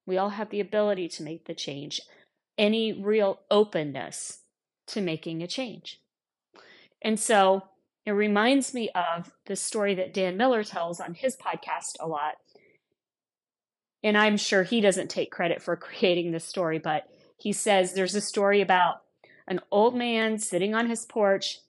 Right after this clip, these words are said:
in his rocking chair, and he has a dog. The dog is lying on the porch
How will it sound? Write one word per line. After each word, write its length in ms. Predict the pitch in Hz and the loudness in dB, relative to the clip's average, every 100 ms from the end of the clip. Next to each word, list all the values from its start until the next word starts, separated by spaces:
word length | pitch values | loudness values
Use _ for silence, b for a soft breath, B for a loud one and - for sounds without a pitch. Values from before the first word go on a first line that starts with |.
| - | -6
in 120 | 214 | -4
his 140 | 226 | -2
rocking 380 | 220 196 190 196 | 0 0 0 -6
chair, 440 | 180 214 185 180 175 - | -4 0 0 0 -4 -14
and 120 | 170 | -12
he 80 | 165 | -8
has 220 | 196 196 | -4 -2
a 60 | 233 | 2
dog. 480 | 269 285 190 - - b b _ _ _ - | 4 6 4 0 -12 b b _ _ _ -6
The 80 | 185 | -2
dog 340 | 196 196 208 | 4 4 4
is 140 | 208 180 | 0 0
lying 360 | 170 202 240 | 4 4 4
on 100 | 247 | 0
the 80 | 277 | -2
porch 540 | - 208 202 - - | -2 0 0 -2 -10